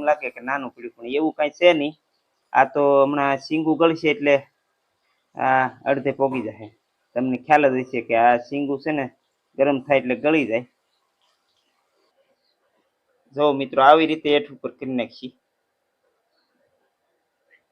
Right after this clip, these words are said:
જો મિત્રો, હેઠ ઉપર કરી નાખ્યું અને તમામ ભીંડાની શીંગોમાં તેલ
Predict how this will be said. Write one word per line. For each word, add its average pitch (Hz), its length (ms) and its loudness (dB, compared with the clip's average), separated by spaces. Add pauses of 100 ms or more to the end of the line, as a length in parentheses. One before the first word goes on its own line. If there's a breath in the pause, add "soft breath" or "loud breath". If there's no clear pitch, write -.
(680)
જો 165 180 6
મિત્રો, 160 300 2
હેઠ 156 300 6
ઉપર 175 160 0
કરી 180 280 2
નાખ્યું 196 320 2
અને 170 220 6 (760)
તમામ 196 300 6
ભીંડાની 190 480 4
શીંગોમાં 196 420 2 (960)
તેલ 180 220 10